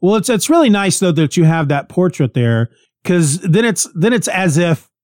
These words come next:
you're being recorded." And Howard says, "What?" And he goes, "No, I'm just saying with the, you know, the cat there on the wall looking over you, it's, it's as if you are being recorded."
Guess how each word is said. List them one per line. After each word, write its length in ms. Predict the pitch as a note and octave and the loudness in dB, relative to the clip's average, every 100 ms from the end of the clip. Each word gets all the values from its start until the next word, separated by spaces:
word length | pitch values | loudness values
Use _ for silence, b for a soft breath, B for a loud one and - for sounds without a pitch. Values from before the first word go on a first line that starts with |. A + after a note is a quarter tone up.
| - | -4
you're 220 | D3 D3 | 0 0
being 320 | B2 D#3 D3 | 2 0 2
recorded." 580 | C#3+ C3+ - G#3 A2+ F#2 _ _ - | 2 0 0 0 0 -6 _ _ -4
And 160 | D3 | 0
Howard 320 | D3 E3 D#3+ D3 | 2 2 0 0
says, 200 | C#3+ G#2 | -2 -2
"What?" 400 | C#3 D4 - - _ _ - | -2 -2 -4 -14 _ _ -2
And 100 | F#3 | 0
he 60 | |
goes, 180 | G3 A#3 | 2 2
"No, 160 | D4+ D#4+ | 2 2
I'm 80 | C#4 | 2
just 180 | C4 | 0
saying 360 | - C#4+ G#3 G#3 | 2 0 0 0
with 180 | G#3 - | 0 0
the, 240 | A3+ A3 | 0 2
you 140 | A3+ G#3+ | 2 0
know, 140 | G3 | 0
the 100 | G3 | -2
cat 400 | - G#3+ F#3+ G#3+ _ _ - | -2 -4 -4 -8 _ _ -8
there 240 | D3+ F3+ F3 | -2 0 2
on 120 | F3+ | 2
the 80 | F3+ | 2
wall 480 | D#3+ D#3 D3+ D3+ _ _ _ | 2 2 0 -2 _ _ _
looking 380 | - D3+ D3+ D#3+ | -2 0 2 0
over 260 | D3+ C#3+ D3 | 2 2 2
you, 240 | C#3+ C#3 | 2 2
it's, 180 | C#3+ - | 0 -2
it's 220 | G#3+ E3+ | -4 -2
as 200 | F3+ D#3+ | 0 2
if 200 | F3 E3+ | 0 0
you 220 | E3 F3 E3+ | 0 2 2
are 240 | E3 E3 | 2 0
being 480 | D3 D#3+ E3 E3 E3 | 2 2 2 2 4
recorded." 640 | D#3 E3 - C4+ D#3+ G2+ | 2 0 0 0 0 -4